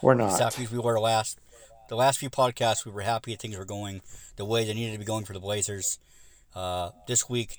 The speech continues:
Speaker 2: not so much.
Speaker 1: We were talking sweep.
Speaker 2: We were.
Speaker 1: We
Speaker 2: We
Speaker 1: were
Speaker 2: were,
Speaker 1: talking
Speaker 2: we were,
Speaker 1: championship.
Speaker 2: we were getting confident. We were, yeah, we were getting confident, and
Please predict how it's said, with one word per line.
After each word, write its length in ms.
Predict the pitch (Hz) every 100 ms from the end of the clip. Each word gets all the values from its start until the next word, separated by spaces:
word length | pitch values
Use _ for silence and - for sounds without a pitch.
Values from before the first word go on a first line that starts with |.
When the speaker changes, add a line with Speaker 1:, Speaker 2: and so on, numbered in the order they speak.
| 104
Speaker 2:
not 160 | 98
so 120 | -
much. 440 | 90 82 76 - - -
Speaker 1:
We 180 | 120
were 120 | 127 139
talking 420 | 151 139 151 139
sweep. 500 | - 143 120 113 - -
Speaker 2:
We 80 |
were. 360 | 120 131 113 101
Speaker 1:
We 140 | 123 123
Speaker 2:
We 0 |
Speaker 1:
were 60 |
Speaker 2:
were, 60 | 135
Speaker 1:
talking 320 | - 139 143
Speaker 2:
we 60 | 156
were, 40 | 143
Speaker 1:
championship. 520 | - 139 131 131 123
Speaker 2:
we 60 |
were 80 | 135
getting 220 | 131 123
confident. 640 | 127 143 143 139 117 110 104
We 100 | 110
were, 180 | 117
yeah, 200 | 87 104 92
we 80 |
were 80 | 98
getting 220 | 101 117
confident, 500 | 104 117 98 95 95
and 220 | 87 82